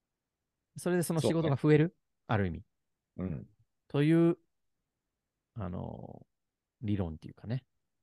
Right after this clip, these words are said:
Speaker 2: いや、もちろん選手会からしたらさ、ディーエイチがあった方が、し-、仕事が増えるから嬉しいんだよ。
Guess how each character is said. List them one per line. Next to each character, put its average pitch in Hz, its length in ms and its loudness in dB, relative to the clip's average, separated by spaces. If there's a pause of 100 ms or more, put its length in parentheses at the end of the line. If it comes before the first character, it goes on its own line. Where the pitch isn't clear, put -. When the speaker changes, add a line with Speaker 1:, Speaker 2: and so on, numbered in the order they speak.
(200)
Speaker 2:
い 120 40 2
や、 107 120 4
も 127 120 0
ち 147 120 4
ろ 143 60 12
ん - 40 6
選 220 180 12
手 - 140 0
会 233 180 10
か 220 120 8
ら 214 80 10
し 214 80 0
た 175 120 10
ら 104 80 10
さ、 82 200 0
デ 95 100 0
ィ 117 80 6
ー - 20 8
エ - 40 10
イ 117 40 2
チ - 140 2
が 90 60 6
あ 90 40 2
っ - 60 -4
た 82 100 -2
方 78 160 -2
が、 80 240 4 (180)
し-、 - 260 2
仕 - 200 0
事 117 220 8
が 104 120 8
増 113 160 8
え 104 40 10
る 87 100 6
か 87 140 4
ら 71 160 4
嬉 92 340 -2
し 90 120 -6
い - 20 -2
ん 67 40 -4
だ - 80 -10
よ。 - 60 -18